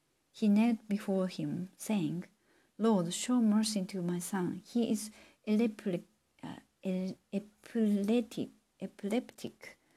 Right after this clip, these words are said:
and suffers terribly, for he often falls into the fire or the water."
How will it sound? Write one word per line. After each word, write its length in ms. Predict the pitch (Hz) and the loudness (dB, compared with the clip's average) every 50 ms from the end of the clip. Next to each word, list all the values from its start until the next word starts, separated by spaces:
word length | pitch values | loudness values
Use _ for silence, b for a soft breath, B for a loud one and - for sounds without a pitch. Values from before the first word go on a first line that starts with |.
| b b b b b | b b b b b
and 240 | 180 175 170 165 180 | -6 -6 -6 -4 -6
suffers 640 | - - - 226 220 - 165 151 156 170 - - - _ _ _ - | -6 -6 -4 -4 -4 -4 -4 -4 -4 -4 -6 -10 -14 _ _ _ -8
terribly, 580 | - 240 233 196 160 170 - - - - 175 - b b b b b b b | -2 0 0 0 0 -2 -4 -10 -10 -10 -10 -12 b b b b b b b
for 260 | b - 208 196 190 185 | b -2 0 0 0 0
he 460 | - - 208 190 185 - 190 - - _ _ - | -2 -2 -2 -2 -2 -2 -4 -8 -12 _ _ -2
often 540 | 220 240 220 220 - 180 175 175 180 180 180 | 0 0 0 0 -2 -4 -4 -4 -4 -6 -8
falls 360 | - - 233 226 226 220 214 | -4 0 2 2 4 2 2
into 400 | 214 214 202 190 190 - 196 175 | 0 -2 -2 -2 -4 -4 -6 -8
the 140 | 175 - 180 | -6 -8 -8
fire 500 | - - 226 220 214 175 160 156 170 170 - | -8 -4 -2 -2 -2 -2 -2 -4 -6 -8 -8
or 260 | - 175 175 170 175 | -6 -6 -6 -4 -6
the 140 | 170 175 170 | -6 -6 -4
water." 520 | 175 185 196 196 180 - 170 - 156 175 | -2 -2 -2 -2 -2 -6 -10 -12 -12 -12